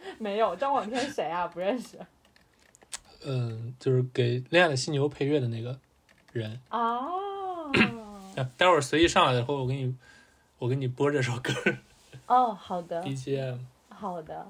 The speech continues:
Speaker 2: 快，快把你要哭的事情说出来。
Speaker 1: 啊，没有啊，就刚刚那句话，说完了。<laughs>
Speaker 2: 啊，你再说，你再重新说一遍吧。<laughs> 我以为你要
Speaker 1: 没有，就是，就是，就是因为，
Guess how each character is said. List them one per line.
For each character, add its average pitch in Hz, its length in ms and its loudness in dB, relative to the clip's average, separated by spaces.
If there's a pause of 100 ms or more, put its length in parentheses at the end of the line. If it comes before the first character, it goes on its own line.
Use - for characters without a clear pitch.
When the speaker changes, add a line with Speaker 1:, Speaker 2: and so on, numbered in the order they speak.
(160)
Speaker 2:
快， 156 180 4
快 156 220 4
把 139 140 2
你 151 80 0
要 147 120 2
哭 143 180 -4
的 156 100 4
事 139 120 -4
情 127 140 -2
说 135 200 -4
出 131 140 -6
来。 123 200 -6 (1000)
Speaker 1:
啊， 269 80 0
没 233 180 0
有 269 100 2
啊， 220 100 4
就 226 180 -6
刚 233 140 -4
刚 175 100 -8
那 160 100 -10
句 160 120 -12
话， 156 240 -12 (220)
说 214 120 -8
完 170 120 -8
了。 214 280 -6 (440)
<laughs> - 540 0
Speaker 2:
啊， 123 200 -2 (260)
你 127 100 0
再 139 100 6
说， - 180 2 (260)
你 131 60 -2
再 135 120 0 (260)
重 139 160 2
新 147 160 4
说 151 180 4
一 139 80 6
遍 127 220 4
吧。 - 180 4 (840)
<laughs> - 1120 -8
我 - 140 6
以 - 20 10
为 440 120 10
你 508 120 6
要 523 140 8
Speaker 1:
没 453 60 6
有， - 40 0
就 - 140 4 (100)
是， 440 260 4 (120)
就 554 180 6
是， 349 380 0 (480)
就 508 140 8
是 480 120 0
因 403 160 -4
为， 466 300 2